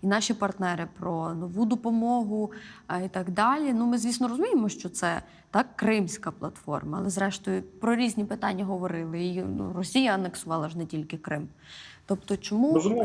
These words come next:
Speaker 1: говорили про
Speaker 2: передбачення
Speaker 1: Донбас?
Speaker 2: дії міжнародного права йшлося в загальних оптичних формулюваннях, але ми повинні з вами розуміти, що ця риторика була б цікава років десять тому.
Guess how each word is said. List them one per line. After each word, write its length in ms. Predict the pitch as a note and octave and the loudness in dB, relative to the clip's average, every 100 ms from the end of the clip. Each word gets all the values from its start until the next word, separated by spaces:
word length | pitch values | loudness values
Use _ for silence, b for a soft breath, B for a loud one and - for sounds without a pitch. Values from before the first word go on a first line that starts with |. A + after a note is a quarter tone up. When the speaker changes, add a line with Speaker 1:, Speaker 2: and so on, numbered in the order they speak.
| D#3+ | 2
Speaker 1:
говорили 260 | E3 D#3 | 2 2
про 80 | D3 | 2
Speaker 2:
передбачення 300 | G3 - F3+ F3 | 0 2 4 4
Speaker 1:
Донбас? 140 | B2+ | 2
Speaker 2:
дії 180 | C#3+ F#3 | 2 2
міжнародного 460 | F3 C#3+ F3 F3 E3 | 2 2 2 2 0
права 320 | - F3+ F3 F3+ | 2 2 2 -2
йшлося 440 | - F#3+ F#3 - | -2 4 4 2
в 60 | D3 | 0
загальних 460 | B2+ D3+ D3+ C3+ | 2 2 2 -2
оптичних 420 | B2+ - D3 D3+ | -4 -2 0 0
формулюваннях, 600 | C3 C#3 C#3+ D3+ F3+ D#3 A#2 | 0 2 2 4 4 2 2
але 120 | B2+ | 2
ми 60 | D3 | 2
повинні 240 | D3+ D3+ | 0 0
з 60 | C#3 | 2
вами 140 | D3 | 2
розуміти, 420 | C#3+ C3 D#3+ - | 2 2 0 0
що 280 | C3 - C#3+ | -2 2 2
ця 180 | C3+ D3 | 4 2
риторика 560 | C#3+ C#3 E3+ D#3 C3+ A#2 | 2 2 2 2 4 2
була 220 | A#2 C#3+ | 4 2
б 80 | - | 0
цікава 340 | C3 D3 C3+ | 0 0 2
років 240 | C3+ C3 | -2 0
десять 460 | B2+ B2+ G#2+ - - | 4 4 4 -2 -2
тому. 320 | F#2+ E2 D2+ | 0 0 -2